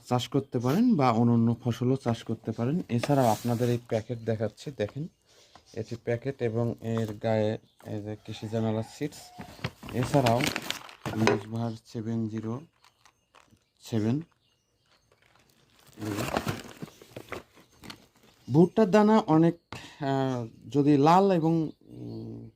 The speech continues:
কমলা বং-, বর্ণের হয়, সেক্ষেত্রে কিন্তু ভুট্টার দামটা, উম, বাজারে বেশি পাওয়া যায়। চাষি ভাইদের যে জাত আসলে পছন্দ,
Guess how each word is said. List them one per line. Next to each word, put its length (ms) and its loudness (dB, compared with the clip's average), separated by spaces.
কমলা 280 4
বং-, 320 6
বর্ণের 380 4
হয়, 300 -4
সেক্ষেত্রে 440 -2
কিন্তু 320 0
ভুট্টার 580 0
দামটা, 800 2
উম, 360 -2
বাজারে 360 6
বেশি 300 -2
পাওয়া 260 4
যায়। 180 2
চাষি 260 4
ভাইদের 380 6
যে 240 4
জাত 260 2
আসলে 480 -2
পছন্দ, 460 -2